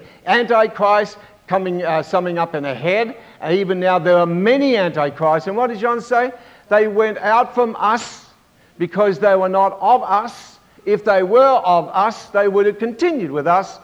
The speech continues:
And so says all of us, if of a, yeah. No, no, I just add that little, little bit of Australian there just to get John across. So warnings against deception.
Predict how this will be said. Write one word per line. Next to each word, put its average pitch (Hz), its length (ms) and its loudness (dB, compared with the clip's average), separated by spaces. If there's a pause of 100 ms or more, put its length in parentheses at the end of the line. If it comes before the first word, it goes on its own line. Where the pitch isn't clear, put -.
(220)
And 165 140 -8
so 226 200 2
says 220 300 -4
all 302 180 4
of 156 100 0
us, 175 300 0 (640)
if 143 140 -10
of 120 120 -6
a, 107 240 -4 (460)
yeah. 120 180 -6 (340)
No, 123 120 -2
no, 135 120 2
I 131 80 0
just 120 260 -6
add 123 140 -2
that 123 160 -4
little, 127 180 -6
little 123 160 -8
bit 120 80 -6
of 113 80 -10
Australian 117 480 -6
there 117 160 -8
just 113 240 -14
to 110 140 -10 (460)
get 135 120 -2
John 151 220 -2
across. 120 320 -6
So 165 260 0 (180)
warnings 233 480 4
against 202 360 -2
deception. 190 680 -2